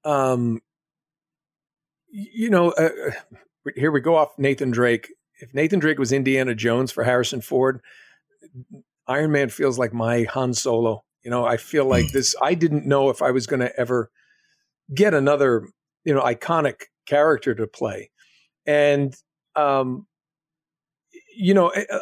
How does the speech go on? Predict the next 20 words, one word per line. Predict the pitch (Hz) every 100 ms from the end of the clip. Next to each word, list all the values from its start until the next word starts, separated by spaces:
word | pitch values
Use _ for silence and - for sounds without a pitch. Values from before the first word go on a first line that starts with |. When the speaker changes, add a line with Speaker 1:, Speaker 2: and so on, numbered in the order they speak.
| -
Speaker 1:
I'm, | 175 196
I'm | 185 185
a |
big | 143 170 156
Robert | 151 143 139
Downey | 139 127
Junior | 113 131 123 110
fan. | 127 110 104
So | - 131 120 117 117 _
I, | 131 - 143 143 139 -
I, | 151 143 139 - _ _
but | 143
I | 139
had | 107 180 175
to | 170
make | 151 147 - _ _ _ _ _
this | 170 -
Iron | 151 143 135
Man, | 123 120 117 - _ _ _ _ _ _ _
uh, | _